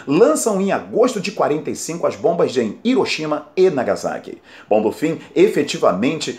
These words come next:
da guerra em setembro de mil novecentos e quarenta e cinco, no mesmo ano. Não devemos esquecer que após a guerra finalizada, foi realizada a Conferência de Potsdam, para que as grandes nações discutissem sobre o destino da Alemanha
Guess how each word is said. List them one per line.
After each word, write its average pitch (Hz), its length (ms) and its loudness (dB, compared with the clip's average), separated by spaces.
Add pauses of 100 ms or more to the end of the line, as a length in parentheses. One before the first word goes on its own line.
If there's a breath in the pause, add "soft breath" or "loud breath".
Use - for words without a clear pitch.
(100)
da 104 200 0
guerra 131 540 0
em 120 220 -2
setembro 160 800 -4
de 117 160 -8
mil 117 260 -2
novecentos 143 400 -4
e - 20 -14
quarenta 104 280 -6
e - 40 -6
cinco, - 380 -12
no - 120 -6
mesmo 120 380 -2
ano. 87 260 -4 (520 loud breath)
Não 151 180 2
devemos 147 360 2
esquecer 143 640 -2 (100)
que - 80 0
após 226 340 2
a 175 60 2
guerra 123 360 2
finalizada, 95 800 -2 (140 loud breath)
foi 175 380 2
realizada 123 800 2
a 120 40 2
Conferência 139 640 -2
de 180 120 -2
Potsdam, 165 580 -4 (540 loud breath)
para 170 200 4
que 117 220 -2
as 87 220 -2
grandes 180 420 0
nações 123 540 -4 (120 loud breath)
discutissem 170 800 -4
sobre 139 400 -2
o 110 80 -2
destino 175 800 -6
da 127 280 0
Alemanha 107 640 -2